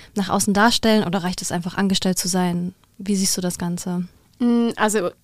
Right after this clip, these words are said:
Speaker 2: würdest du bei uns in der Redaktion fragen, gab's,
Speaker 1: Mhm.
Speaker 2: glaub ich, ganz gemischte Meinungen.
Speaker 1: Mhm.
Speaker 2: Also wir haben auch Leute in hohen Positionen, die wirklich komplett anonym auf Social Media unterwegs sind.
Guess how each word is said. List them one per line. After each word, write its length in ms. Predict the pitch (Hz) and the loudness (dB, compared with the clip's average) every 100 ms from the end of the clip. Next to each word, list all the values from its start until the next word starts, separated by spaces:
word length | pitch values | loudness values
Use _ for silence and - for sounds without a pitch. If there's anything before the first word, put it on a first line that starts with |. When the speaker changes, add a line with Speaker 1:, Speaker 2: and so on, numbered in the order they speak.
| - | -8
Speaker 2:
würdest 400 | 190 226 240 247 | 0 2 2 2
du 60 | |
bei 120 | 208 | 2
uns 140 | 202 208 | 2 2
in 80 | 220 | -2
der 100 | 185 | 0
Redaktion 640 | 175 170 - 208 233 277 | -2 -2 -4 0 0 0
fragen, 460 | - 254 262 262 | 0 0 2 2
gab's, 180 | 220 202 | 0 0
Speaker 1:
Mhm. 60 | 220 | 0
Speaker 2:
glaub 140 | 190 | 0
ich, 40 | 185 | -2
ganz 160 | 185 | -6
gemischte 380 | - 180 254 - | -6 -4 -2 -2
Meinungen. 360 | 240 240 233 208 | 0 4 4 4
Speaker 1:
Mhm. 40 | |
Speaker 2:
Also 160 | 220 190 | 2 -2
wir 80 | 202 | -4
haben 120 | 196 | -4
auch 120 | 180 | -4
Leute 280 | 196 196 190 | -2 -2 -2
in 160 | 185 180 - - - | -4 -6 -12 -20 0
hohen 200 | 247 240 | 4 4
Positionen, 680 | 226 208 202 - 208 202 208 | 2 0 -2 -2 0 0 0
die 200 | 185 185 | 0 -2
wirklich 500 | 180 185 185 185 - - - - - | -2 -2 -2 -2 -8 -18 -18 -20 -14
komplett 360 | - 208 214 - | -2 0 2 2
anonym 340 | 196 196 196 | 0 0 -2
auf 140 | - - | -4 -4
Social 240 | 196 196 | -6 -2
Media 180 | 196 185 | -2 -2
unterwegs 420 | 185 185 208 - | -2 0 -2 0
sind. 200 | 240 233 | 0 0